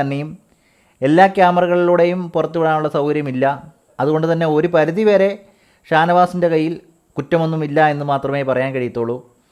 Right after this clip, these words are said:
കാരണം അത് ഷാനവാസിൻ്റെ ഫീലിങ്സാണ്, ഷാനവാസിന് അനുഭവിക്കേണ്ടി വന്ന ഫീലിങ്സാണ്. ഇത് മുൻപ് നടന്നിട്ടുണ്ടെന്ന് നൂറ തന്നെ പറയുന്നുണ്ട്. പല ആവർത്തി നൂറയും പറയുന്നുണ്ട്, "ഇത് ഷാനവാസിക്ക മുന്നേ പറഞ്ഞുള്ള വിഷയമാണ്, ഇത് ഞങ്ങൾക്കറിയാവുന്നതാണ്, ഞങ്ങളോട്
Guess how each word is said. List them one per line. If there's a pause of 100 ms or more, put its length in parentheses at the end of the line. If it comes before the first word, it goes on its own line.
(100)
കാരണം
അത്
ഷാനവാസിൻ്റെ
ഫീലിങ്സാണ്, (340)
ഷാനവാസിന്
അനുഭവിക്കേണ്ടി
വന്ന (140)
ഫീലിങ്സാണ്. (340)
ഇത്
മുൻപ്
നടന്നിട്ടുണ്ടെന്ന്
നൂറ (120)
തന്നെ
പറയുന്നുണ്ട്. (560)
പല
ആവർത്തി
നൂറയും
പറയുന്നുണ്ട്, (440)
"ഇത്
ഷാനവാസിക്ക
മുന്നേ
പറഞ്ഞുള്ള
വിഷയമാണ്, (400)
ഇത്
ഞങ്ങൾക്കറിയാവുന്നതാണ്,
ഞങ്ങളോട്